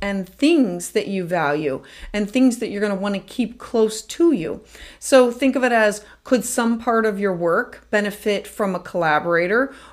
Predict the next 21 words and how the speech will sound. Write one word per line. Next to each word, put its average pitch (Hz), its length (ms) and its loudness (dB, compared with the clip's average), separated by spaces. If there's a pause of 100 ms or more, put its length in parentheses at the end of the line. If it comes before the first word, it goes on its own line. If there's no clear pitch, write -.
who 247 180 2
could, 214 460 0
uh, 180 220 -2
complement 196 580 -4
your 160 100 -12
skill 185 400 -4
set? 302 420 -2 (300)
Now, 208 420 -2
we 220 120 -4
have 208 380 -2
the 226 40 0
moon 277 460 4
here 185 560 0 (240)
conjunct, 220 720 0 (140)
um, 185 500 2 (140)
Mercury. 190 720 0 (180)
And 240 120 0
so 247 360 2 (160)
Mercury, 254 680 0 (220)
thoughts, - 640 0
ideas, 202 720 0